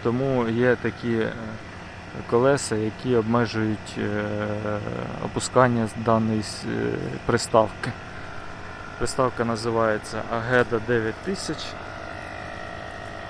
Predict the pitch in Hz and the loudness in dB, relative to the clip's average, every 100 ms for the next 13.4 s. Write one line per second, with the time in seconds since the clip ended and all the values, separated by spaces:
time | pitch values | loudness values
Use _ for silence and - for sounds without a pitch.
0 | - - - - - 117 110 113 127 151 | -10 -10 -10 -8 -6 -4 -2 -2 0 0
1 | 135 139 143 - - - - - - - | 0 0 0 0 -2 -4 -6 -8 -8 -8
2 | - - - - - - - - - - | -8 -10 -10 -12 -12 -12 -12 -10 -12 -12
3 | - - - - - - - - - - | -12 -12 -12 -10 -10 -10 -12 -12 -12 -12
4 | - - - - - - - - - - | -12 -12 -12 -12 -12 -14 -14 -14 -14 -14
5 | - - - - - - - - - 117 | -14 -14 -12 -12 -14 -14 -14 -10 -6 -6
6 | - 120 110 - - - - - - 123 | -2 -2 0 -4 -10 -10 -10 -10 -6 0
7 | 120 131 127 117 - - - - - - | 2 4 4 0 -8 -12 -12 -12 -14 -14
8 | - - - - - - - 123 127 131 | -12 -12 -12 -12 -12 -10 -2 0 4 4
9 | 127 123 117 113 127 165 160 135 123 117 | 2 2 0 2 4 4 4 2 2 0
10 | - - - - 120 131 127 117 117 110 | -2 -12 -12 -10 4 6 6 4 2 0
11 | - - - - - - - - 123 - | -6 -12 -14 -14 -14 -12 -8 -4 0 2
12 | 151 131 123 113 117 131 - 120 120 117 | 2 4 2 4 4 4 4 6 6 6
13 | 113 - 113 110 | 2 -2 -2 -2